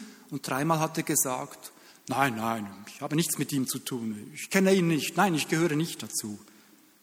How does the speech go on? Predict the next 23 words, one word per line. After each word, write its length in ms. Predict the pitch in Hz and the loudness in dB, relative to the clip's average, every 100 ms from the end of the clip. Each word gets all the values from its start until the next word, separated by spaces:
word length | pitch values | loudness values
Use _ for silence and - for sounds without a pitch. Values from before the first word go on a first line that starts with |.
| _ _ _ _ _ _ _ _ _ - | _ _ _ _ _ _ _ _ _ -6
Wo 120 | 120 | -2
war 180 | 139 185 | 0 0
das? 540 | 117 175 - - - - - - _ _ _ _ | -2 -2 0 -2 -6 -12 -20 -20 _ _ _ _
Im 220 | 123 113 | -8 -4
Hof 500 | 127 190 214 - - - | 0 0 -2 -8 -10 -2
des 200 | 165 - | 0 2
Hohepriesters, 960 | 202 190 - 113 - - 107 - - - _ _ _ | 0 -2 -4 -6 -6 -4 -4 -4 -6 -12 _ _ _
in 100 | 175 | 2
der 100 | 185 | 4
Nacht. 540 | 170 - - - - - - _ _ _ _ _ _ _ _ - - - | 2 -2 -10 -8 -10 -10 -20 _ _ _ _ _ _ _ _ -18 -14 0
Es 160 | - | 2
heißt, 280 | 131 175 220 | 4 4 2
die 60 | 180 | 0
Knechte 400 | - 160 190 208 | 2 4 4 4
des 160 | 196 | 2
Hohepriesters 640 | 151 175 180 180 185 202 180 | 4 0 2 2 2 2 -2
hätten 220 | 170 160 | -2 0
dort 280 | 170 170 170 | 0 0 0
ein 200 | 165 165 - - | 0 0 -6 -16
Feuer 400 | - 185 196 127 - | -2 0 0 -2 -4
zubereitet. 920 | - 113 120 107 110 - 117 - - - - _ _ _ _ _ _ _ | -6 -4 -4 -4 -8 -12 -16 -14 -16 -16 -20 _ _ _ _ _ _ _
Ein 300 | 120 113 113 110 - | -6 -4 -4 -8 -6
Holzkohlenfeuer. 1600 | 170 185 - - - - - - 127 113 104 92 - 117 101 90 | -2 -2 0 -2 -2 -6 -12 -6 -4 -4 -6 -8 -10 -8 -10 -14